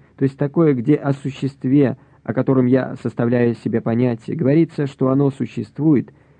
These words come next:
есть суждение синтетическое, то есть такое, посредством которого я выхожу за пределы понятия и говорю о нем больше того,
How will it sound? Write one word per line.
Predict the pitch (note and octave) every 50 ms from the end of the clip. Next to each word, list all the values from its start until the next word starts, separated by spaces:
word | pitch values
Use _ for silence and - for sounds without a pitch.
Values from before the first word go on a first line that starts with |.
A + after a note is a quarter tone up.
| _ -
есть | - B2 D#3 D3 C#3 - _ _ _ -
суждение | - C3+ C3 A#2+ B2 C3 D3+ D3 C#3 C#3 C3+ - - -
синтетическое, | D#3 C#3 C#3 D3 C#3 - C#3+ G#2+ - G2+ - - - - G2 F#2 G2 - _ _ _ _ -
то | C#3
есть | C#3 C3+ C#3 -
такое, | C#3+ C#3 C#3 - F3 F3 C#3+ G#2+ G#2 - - _ _ _ _ _ _ _ _ _
посредством | - B2 A#2+ - - - C3+ C3+ B2+ C3 - - B2 A#2
которого | - A#2+ - D3+ D3+ C#3+ B2+ A2+
я | A2 G#2+ B2+ D3 D3+ C#3 C3+
выхожу | C3 C3+ C3+ - C#3 C3+ C#3 E3 D#3
за | C#3 D3 C#3
пределы | C#3 C#3+ C#3 B2+ D3+ D3 C#3 C3+
понятия | - B2+ B2+ C3 D3+ E3 D#3 C#3 - - A#2 A2+ A2+ A2+ _ _ _ _ -
и | A#2+ A#2+
говорю | C3 D3 D#3 E3 F3+ F3+ -
о | D#3 D3
нем | D3+ E3 D#3+ C#3+ C3+
больше | B2 D#3+ D3+ C3+ - - C3+
того, | C3+ - C#3 C#3 C#3+ E3 E3 D#3 C#3